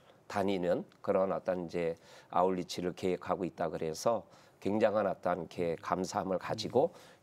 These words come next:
교회도 교회마다 그러한 선-, 어,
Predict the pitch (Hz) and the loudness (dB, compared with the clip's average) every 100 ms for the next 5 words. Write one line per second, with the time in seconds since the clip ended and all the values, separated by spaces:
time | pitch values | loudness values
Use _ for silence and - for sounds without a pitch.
0 | - 110 110 117 107 127 175 - - _ | -2 2 4 4 4 4 4 2 -14 _
1 | - 107 127 127 117 110 117 - 107 104 | 0 4 6 6 6 6 4 4 6 6
2 | 104 101 - - - - 180 160 143 - | 6 4 -4 -18 -6 -2 2 2 0 -4
3 | - - - - - 95 92 | -18 -20 -20 -8 0 2 2